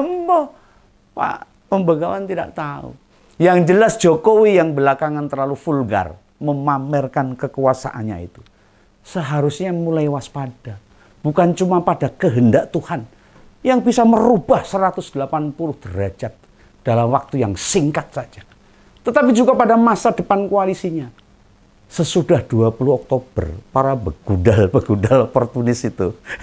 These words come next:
<laughs> para penjilat-penjilat itu, akan punya majikan baru loh. Mereka tentu tidak tegak lurus ke <laughs> Pak Jokowi lagi. Karena bisa jadi selama ini mereka tegak lurus bukan karena Jokowi bijak, bukan karena berwibawa,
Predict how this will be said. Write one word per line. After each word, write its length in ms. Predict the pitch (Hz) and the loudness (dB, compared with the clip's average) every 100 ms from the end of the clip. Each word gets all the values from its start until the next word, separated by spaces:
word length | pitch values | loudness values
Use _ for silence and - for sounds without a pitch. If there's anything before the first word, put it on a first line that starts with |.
| - - | -8 -4
<laughs> 520 | - - - 214 - | -4 -4 -6 -4 0
para 220 | 135 127 | 4 2
penjilat-penjilat 1160 | - 131 104 104 101 123 - 127 98 101 110 110 | 2 0 2 2 2 0 0 -2 0 0 0 0
itu, 180 | 107 98 - - - - - - 123 - - | -4 -12 -14 -20 -20 -20 -12 -10 -10 -12 -2
akan 300 | 190 190 202 | 0 0 0
punya 180 | 196 202 | 0 2
majikan 400 | 208 196 185 175 | 2 2 0 0
baru 220 | 160 170 | 0 0
loh. 180 | 190 98 - - - _ - | -2 -4 -8 -20 -20 _ -4
Mereka 400 | 226 233 247 254 | 2 4 4 2
tentu 240 | 254 254 | 2 2
tidak 340 | 240 214 220 - | 2 4 2 2
tegak 240 | 180 208 226 | 2 2 4
lurus 640 | 247 233 226 254 220 - | 4 4 4 4 2 0
ke 100 | 196 - | -2 -2
<laughs> 120 | 202 | -2
Pak 180 | - 233 | -2 0
Jokowi 400 | 156 135 156 165 | -2 0 0 0
lagi. 560 | 160 143 151 - 143 123 _ _ _ _ | 0 -2 -6 -16 -16 -16 _ _ _ _
Karena 260 | 247 254 311 | 0 2 2
bisa 320 | 240 220 226 | 2 2 4
jadi 220 | 190 214 | 4 2
selama 320 | 262 262 247 233 | 2 2 2 -2
ini 260 | 233 220 160 | -2 -4 -4
mereka 320 | 202 214 233 | -6 -6 -8
tegak 240 | - 131 | -6 -6
lurus 320 | 165 196 208 - | -4 -6 -6 -6
bukan 320 | 135 147 147 | -4 -2 -2
karena 240 | 165 170 | -4 -4
Jokowi 400 | 156 107 127 143 | -6 -8 -6 -8
bijak, 460 | 101 87 _ 123 - _ _ _ _ - | -10 -14 _ -16 -16 _ _ _ _ -6
bukan 320 | 139 160 147 | -2 0 0
karena 240 | 156 147 156 | -2 -2 -4
berwibawa, 760 | 113 110 113 110 90 95 95 | -4 -2 -2 -2 -2 -4 -8